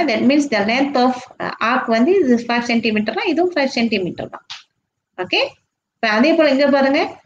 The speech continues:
டென் சென்டிமீட்டருக்கு ஃபிஃப்டி எயிட். அப்ப ஃபிஃப்டி எயிட்னா ten centimeter. இங்க பாருங்க, hundred ten, ten centimeter. அப்ப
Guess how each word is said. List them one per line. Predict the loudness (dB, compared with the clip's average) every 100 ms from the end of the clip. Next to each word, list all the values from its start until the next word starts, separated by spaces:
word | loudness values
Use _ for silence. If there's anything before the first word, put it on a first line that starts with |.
| _ _ -8 -2
டென் | 0 2
சென்டிமீட்டருக்கு | 2 2 2 0 0 0 0
ஃபிஃப்டி | -2 0 -2
எயிட். | -2 -6
அப்ப | -6 -4
ஃபிஃப்டி | -6 -2 0
எயிட்னா | 0 -2 -4 -4 -12 -20 -10 -2
ten | -2 0
centimeter. | -2 -4 -8 -6 -8 -8 _ _ _ _ _ _ _ _ _ 0
இங்க | 2 2
பாருங்க, | 2 2 0 -4 -14 _ _ _ _ _ _ _ -6 0
hundred | 2 0 -2 -4
ten, | -2 0 -2 -4 -12 _ _ _ _ _ _ -4
ten | -2 0
centimeter. | -2 -4 -8 -12 -18 -20 _ _ _ -6
அப்ப | 0